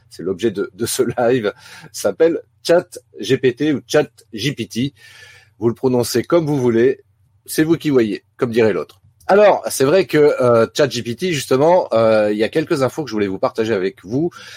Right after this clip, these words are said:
des chiffres très récents que j'ai, euh, été, euh, collectés là, euh, il y a quelques heures.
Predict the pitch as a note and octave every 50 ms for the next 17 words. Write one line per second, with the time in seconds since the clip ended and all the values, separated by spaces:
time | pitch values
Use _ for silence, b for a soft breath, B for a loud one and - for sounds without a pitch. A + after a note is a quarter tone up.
0 | B B B B B B - - - A#2 G#2 - - - - F#3 D#3+ - - -
1 | A#2+ G#2+ - - - C#3 B2 C3 A#2+ - - D3 D3 C3+ - - A2+ G2+ F#2+ G#2
2 | A2 A2 A2 G#2+ G#2 F#2+ F#2+ F#2 F#2 F2+ D#2+ C#2+ F2+ G2 - - A#2 A2+ A2 A2
3 | G#2 G2 F2+ F2 E2+ E2 D2+ C2+ F#2+ - - E3 E3+ D3 - - _ - C3 B2
4 | A2+ G#2+ G#2 G#2+ G#2+ G2 F2+ F2+ F2 D#2+ D#2 C2 B1 E2+ F2+ F#2 - B2+ A#2+ -
5 | - G2+ F2+ F#2 A2+ C3 C#3+ B2 G2+